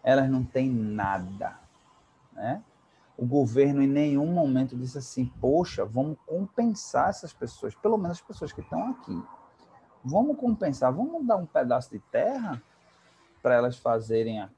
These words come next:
casa delas, vamos dar um dinheiro pra elas construírem uma casa pra elas, pra elas fazerem um cultivo, pra comprar uns dois, três animais, comprar um boi, comprar uma vaca, comprar um bezerro, com-, não sei, pra, pelo menos essas pessoas não."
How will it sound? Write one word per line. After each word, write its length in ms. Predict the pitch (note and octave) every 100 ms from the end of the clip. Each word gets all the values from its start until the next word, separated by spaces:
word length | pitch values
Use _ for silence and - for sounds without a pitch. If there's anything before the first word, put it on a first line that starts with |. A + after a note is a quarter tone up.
| -
casa 420 | E2+ A#2+ B2+ A2
delas, 260 | F#2+ A2
vamos 340 | C#3+ A3 G#3+ C#3+ A#2+ A2+
dar 140 | - C3
um 160 | D3
dinheiro 440 | A#2+ G#2+ G#2 C#3+ F3+
pra 160 | C3
elas 180 | B2 A#2+
construírem 420 | - B2 G#2+ G#2+
uma 140 | A2 G#2+
casa 380 | - F#2+ D3
pra 180 | G2 G2+
elas, 320 | G2+ D#3 G3+ - _ - _ _
pra 100 | B2+
elas 120 | C3
fazerem 380 | C3 B2 B2 A#2+
um 60 |
cultivo, 800 | B2 A#2 A2 - A2 D#3+ D3+ G#2 - _ - -
pra 140 | A#2+
comprar 320 | B2 B2 B2
uns 180 | B2 A#2+
dois, 260 | G#2+ A#2 B2+
três 280 | A2 A#2 A2+
animais, 560 | G#2+ G2+ F#2+ G#2+ C3
comprar 340 | - A2 A2 A2
um 100 | G#2
boi, 320 | E2+ G2+ B2
comprar 280 | - - A2
uma 200 | G#2+ F#2+
vaca, 320 | G2 A2+ A2+
comprar 340 | G#2+ G2 A2
um 140 | G#2 G2+
bezerro, 540 | G2 F2+ F#2 B2 A#2
com-, 160 | B2 B2 - - - - -
não 120 | -
sei, 200 | - F3
pra, 360 | F#3+ G3 A#3+ - _ - - - -
pelo 120 | F#3+
menos 180 | F#3 F#3
essas 120 | F#3
pessoas 260 | - F#3+ B3+
não." 380 | C4+ F#3 E3